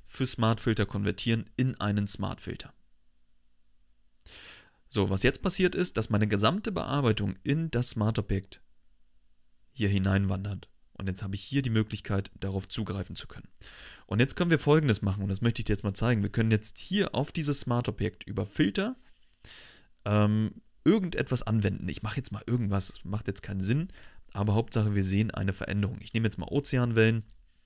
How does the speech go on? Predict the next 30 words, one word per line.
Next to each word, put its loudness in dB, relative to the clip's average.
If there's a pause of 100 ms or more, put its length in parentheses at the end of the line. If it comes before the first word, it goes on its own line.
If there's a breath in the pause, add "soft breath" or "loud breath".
(1800 soft breath)
und -8 (800)
so, -2 (320)
bestätige -2
das. 4 (260 loud breath)
Und -4
jetzt 4
haben 2
wir 4
hier 2
einen 0
Effekt. -12 (580 loud breath)
Wenn 2
wir 6
jetzt 0
etwas 0
in -6
unserer -2
Bearbeitung 0
verändern 2
wollen, -6
weil 4
wir 4
beispielsweise 2 (140)
hier -2
die 4
Freq-, -8
Frequenztrennung 2
wieder 2
rausnehmen 4
möchten, 2